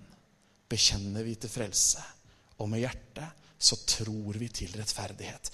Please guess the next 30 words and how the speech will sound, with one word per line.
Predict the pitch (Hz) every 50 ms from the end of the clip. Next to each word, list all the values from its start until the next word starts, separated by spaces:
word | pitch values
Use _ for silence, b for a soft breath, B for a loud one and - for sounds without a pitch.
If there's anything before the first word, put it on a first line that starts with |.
| B B B B B 117
Og | -
på | 123 117
den | 113 113 117
måten | 117 110 104 110 - - 110 131 - - - _ _ _ _ _ _ _ _ _ _ _
så | _ - - - 117 110 104
blir | 104 104 95 92 92 98
vi | 117 113
hans | - - 113 104 113 131 - - -
barn. | 139 120 - - - - - - - - _ _ _ _ _ _ _ _ _ _ _ _ _ _ _ _ _ -
Skjønner | - - 135 123 123 127
du | 135 139
hvorfor | 139 131 - 151
hjertet | 151 156 135 - - - 139
er | 143
viktig? | 151 156 147 - - - - - - - - - _ _ _ _ _ _ _ _ _ _ _ _ _ _ _ -
Fordi | - - 156 151
at | 147 - 175
det | - - 139
er | 139 147 156 165 175 170 - - -
i | 151 151 160 170 170 156 - - - - 151
ditt | 160 147 - - -
innerste | 147 143 131 131 147 165 160 - - - 175 156 - B B B B B 143
at | 143 - 131 120 -
du | 147 151 165
faktisk | 156 - - 156 - - - 156 - - - - - - b b b b b b b b b -
kan | - 139 139
si, | - - - - 139 135 143 135 123 - - - - - _ _ _ -
«Jeg | - 104 104 143 151 147 - -
tror. | 156 165 156 151 165 - - - - - - - - _ _ _ _ _ _ _ _ _ _ _ _ _ _ - - - _ _ _ _ _ _ _ _ _ _ _ _ _ _ -
Jeg | - -